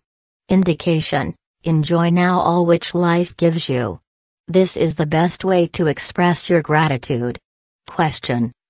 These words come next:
are you holding on to old beliefs which prevent your enjoyment of pleasure? Suggestion, enjoy your own emotional wealth and share it with a partner.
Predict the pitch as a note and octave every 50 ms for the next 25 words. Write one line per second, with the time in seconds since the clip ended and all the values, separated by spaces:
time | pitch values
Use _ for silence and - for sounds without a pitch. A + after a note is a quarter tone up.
0 | _ - D#3 D#3+ D#3+ D#3 E3 E3 D#3+ D3+ E3+ E3 E3+ E3 E3+ E3 E3 E3 - -
1 | D#3 D#3 D3 - - - - D#3+ D#3+ D3+ D3 D3 C#3+ F#3 F3 E3+ F3 F#3 G3+ G3
2 | F3+ - - - - - C#3+ C#3 - - - - - F3 D#3+ E3 F3+ F3 F3 -
3 | - E3+ E3 E3+ - D3+ D3 C#3 E3+ F#3 F#3 F3+ D#3+ D3+ D3+ D3 D#3 D#3+ C#3+ -
4 | _ - - F#3 F3 D#3+ D3 E3+ F3+ G3 G#3+ A3+ - _ _ _ _ _ _ _
5 | _ - - D#3+ D3 D3 - E3 D#3 C#3+ - - - - B2 A#2+ A#2 A#2+ - _
6 | _ _ _ - E3+ E3 D#3 C#3+ D#3 D#3 D#3 D#3 D#3 D#3 D#3+ D#3+ D3+ - - -
7 | F3+ F#3 F#3 F#3+ E3 D#3+ D#3 C3+ C3+ C3+ - - - D#3 D3 D3+ D#3 E3+ F3 E3+
8 | D3 C3+ - - - D3+ D#3 C#3+ - - G3 F#3+ F#3 F#3+ G3 A#2+ C3+ - D3+ C#3+
9 | D3+ C#3+ - - - D#3+ D3+ D3 - - D3+ C3+ B2 A#2+ A#2+ A#2 -